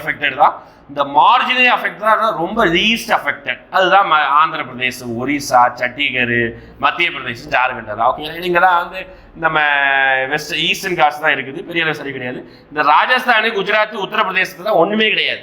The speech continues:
ஏன்னா அதெல்லாம் பிளைன் ஏரியா, அங்கெல்லாம் லேண்ட்ஸ்லைடு ஏற்பட வாய்ப்பே கிடையாது. ஓகேங்களா? அப்போ தமிழ்நாடு எதுல இருக்குது? மாடரேட்லி அஃபெக்டட், கேரளா மாதிரி இடத்துல இருக்குது. அடுத்து, ரொம்ப முக்கியமானது, நமக்கு எக்ஸாம் பாயிண்ட் ஆஃப் வியூல ரொம்ப முக்கியமானது இந்த ஸ்லைடு தான். என்ன அப்படின்னா,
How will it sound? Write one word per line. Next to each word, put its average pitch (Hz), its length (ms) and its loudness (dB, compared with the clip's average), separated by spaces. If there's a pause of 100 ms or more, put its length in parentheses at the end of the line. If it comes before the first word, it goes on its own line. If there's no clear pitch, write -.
ஏன்னா 160 160 -4
அதெல்லாம் 190 280 0
பிளைன் 190 380 0
ஏரியா, 139 240 -6 (140)
அங்கெல்லாம் 156 320 2
லேண்ட்ஸ்லைடு 170 480 0
ஏற்பட 127 220 0 (120)
வாய்ப்பே 185 480 0
கிடையாது. 113 280 -10 (140)
ஓகேங்களா? 131 300 -12 (360)
அப்போ 202 140 0 (120)
தமிழ்நாடு 202 480 2 (120)
எதுல 196 180 2
இருக்குது? 175 280 0 (180)
மாடரேட்லி 180 600 2
அஃபெக்டட், 151 400 -6 (180)
கேரளா 160 380 4
மாதிரி 151 220 2
இடத்துல 131 240 -2
இருக்குது. - 300 -8
அடுத்து, 185 300 0
ரொம்ப 240 160 -2 (100)
முக்கியமானது, 202 560 0
நமக்கு 180 240 -2
எக்ஸாம் 160 380 2
பாயிண்ட் 180 280 2
ஆஃப் 175 120 -2
வியூல 180 220 -8
ரொம்ப 165 220 0
முக்கியமானது 160 500 0
இந்த 156 220 -4
ஸ்லைடு 127 280 -4
தான். 127 200 -4
என்ன 165 160 -2
அப்படின்னா, 139 260 -2